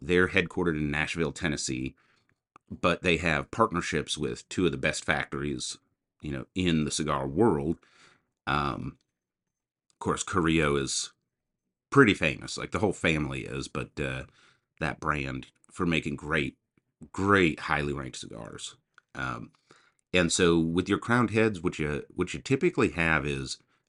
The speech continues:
a fairly affordable cigar. You're not talking about a sub ten dollar cigar typically,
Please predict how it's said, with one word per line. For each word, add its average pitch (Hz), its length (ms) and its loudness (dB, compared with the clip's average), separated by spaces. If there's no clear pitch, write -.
a 80 80 -2
fairly 123 500 2
affordable 98 560 0
cigar. 73 480 -4
You're 82 140 -2
not - 180 0
talking 98 300 2
about 82 260 2
a 73 60 -2
sub 71 260 -4
ten 73 180 -4
dollar 69 280 -6
cigar 67 420 -8
typically, 67 480 -6